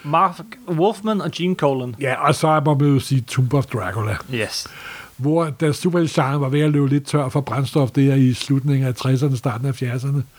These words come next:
Speaker 2: så kom skrækbølgen, en af de første skrækbølger, der altid kommer, og de lavede Dracula sådan en slags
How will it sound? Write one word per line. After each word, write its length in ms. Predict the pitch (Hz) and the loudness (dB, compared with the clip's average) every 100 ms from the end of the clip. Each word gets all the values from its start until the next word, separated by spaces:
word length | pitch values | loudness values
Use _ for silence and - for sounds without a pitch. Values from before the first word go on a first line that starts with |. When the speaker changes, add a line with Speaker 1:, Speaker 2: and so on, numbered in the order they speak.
| - - - - _ _ - | -20 -20 -20 -20 _ _ -8
Speaker 2:
så 60 | 151 | -4
kom 260 | - 185 | 0 0
skrækbølgen, 920 | - 160 180 214 135 - 196 175 156 113 - - - | 0 2 2 0 -4 -2 0 2 0 -4 -10 -20 -16
en 80 | 143 | -4
af 60 | 160 | 0
de 80 | 151 | 0
første 300 | - 160 143 | 2 0 0
skrækbølger, 460 | - 156 - 160 | 0 0 2 2
der 60 | 156 | 4
altid 140 | 151 147 | 2 2
kommer, 300 | 160 165 180 | 2 2 2
og 220 | 151 131 - - - - _ | 2 2 -2 -14 -20 -20 _
de 60 | 156 | 2
lavede 160 | 156 | 2
Dracula 360 | 170 156 175 175 | 4 4 4 4
sådan 160 | 143 175 | 4 2
en 40 | |
slags 260 | 143 156 - | 2 0 0